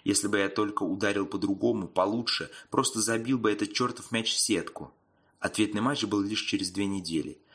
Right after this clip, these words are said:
Я не знаю, кто ждал его больше, игроки или фанаты. Мы всё ещё были непобедимы, сыграв ничью с Астон Виллой на выезде и победив Лестер дома. В раздевалке царила уверенность, что мы сможем поехать во Францию и добиться нужного результата.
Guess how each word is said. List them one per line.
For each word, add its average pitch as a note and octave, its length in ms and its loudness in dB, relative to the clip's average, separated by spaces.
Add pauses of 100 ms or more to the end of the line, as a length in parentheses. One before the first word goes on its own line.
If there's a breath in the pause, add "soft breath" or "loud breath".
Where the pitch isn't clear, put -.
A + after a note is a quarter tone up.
(140)
Я C3 80 2
не E3 100 2
знаю, D#3+ 320 2
кто G#2+ 200 0
ждал G2+ 240 2
его G2+ 220 0
больше, G2 520 0
игроки G2 460 0
или G#2+ 120 0
фанаты. F2+ 560 0 (300 soft breath)
Мы A#2 100 2
всё F3 180 2
ещё D3 200 2
были B2 200 2
непобедимы, G#2+ 640 -2
сыграв F2+ 380 0
ничью F#2+ 280 -2
с G#2+ 140 2
Астон G2 380 -2
Виллой D2+ 400 -4 (180 loud breath)
на F#2+ 160 4
выезде D2+ 420 -4
и - 160 -10
победив A#2 500 -2
Лестер G#2 420 2
дома. C#2+ 400 -6 (360 loud breath)
В F#2 60 -4
раздевалке A#2+ 500 2
царила G#2+ 360 2
уверенность, A2 500 0
что - 140 -4
мы F#2+ 100 -2
сможем G#2 340 -2
поехать F#2+ 340 -2
во F#2+ 120 2
Францию A#2+ 420 0
и F2 40 0
добиться F#2+ 360 0
нужного F#2+ 360 -2
результата. F#2+ 680 -2